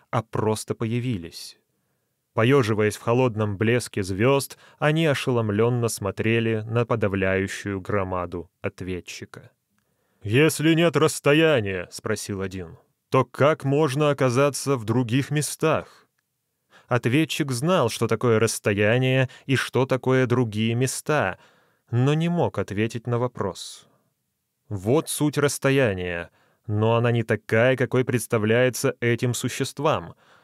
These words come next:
Вот суть мест, но она совершенно отлична от их ожиданий. «Перефразируйте вопрос», с затаённой надеждой посоветовал ответчик. «Почему здесь мы короткие?»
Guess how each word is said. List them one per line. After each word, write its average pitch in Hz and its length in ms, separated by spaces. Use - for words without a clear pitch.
Вот 101 360
суть 139 280
мест, 151 540
но 123 280
она 123 160
совершенно 117 680
отлична 107 640
от - 280
их 110 160
ожиданий. 98 760
«Перефразируйте 131 1000
вопрос», 135 720
с 104 80
затаённой 101 640
надеждой 104 600
посоветовал 113 640
ответчик. - 680
«Почему 175 460
здесь 156 520
мы 147 180
короткие?» 127 880